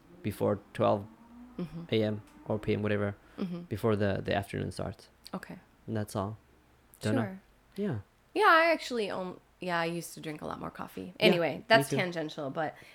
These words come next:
Speaker 2: I thought it was interesting. Um,
Speaker 1: Mm.
Speaker 2: uh, the next reason is my body doesn't want to do it.
Speaker 1: Ah.
Speaker 2: My
Speaker 1: Yeah.
Speaker 2: body doesn't want to.
Speaker 1: Not just me, but my body doesn't want
Speaker 2: Hmm.
Speaker 1: to.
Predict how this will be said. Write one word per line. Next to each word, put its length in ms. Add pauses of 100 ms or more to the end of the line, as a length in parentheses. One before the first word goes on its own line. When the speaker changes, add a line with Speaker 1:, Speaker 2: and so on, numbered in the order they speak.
Speaker 2:
I 80
thought 200
it 40
was 140
interesting. 560
Um, 140 (100)
Speaker 1:
Mm. 240 (500)
Speaker 2:
uh, 440 (140)
the 120
next 200
reason 280
is 180
my 200
body 320
doesn't 260
want 220
to 120
do 140
it. 240 (1040)
Speaker 1:
Ah. 340 (460)
Speaker 2:
My 100
Speaker 1:
Yeah. 140
Speaker 2:
body 180
doesn't 300
want 200
to. 240 (680)
Speaker 1:
Not 180
just 160
me, 180
but 180
my 120
body 300
doesn't 260
want 200
Speaker 2:
Hmm. 40
Speaker 1:
to. 120